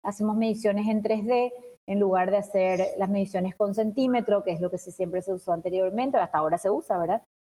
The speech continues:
Pero a nosotros nos gusta mucho motivar al paciente desde lo visual y decirle, "Bueno, estos son los logros que has obtenido desde la última consulta", y demás.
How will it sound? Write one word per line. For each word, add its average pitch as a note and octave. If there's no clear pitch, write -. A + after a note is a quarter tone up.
Pero G#3
a G3+
nosotros G#3+
nos A#3
gusta A3+
mucho A3
motivar A#3
al G#3+
paciente G#3+
desde A3
lo A3+
visual G#3
y G#3+
decirle, G3
"Bueno, F3+
estos F#3
son G3+
los G3+
logros G3+
que F#3
has F3+
obtenido G#3
desde G3
la F3
última F#3+
consulta", G3+
y C4+
demás. D4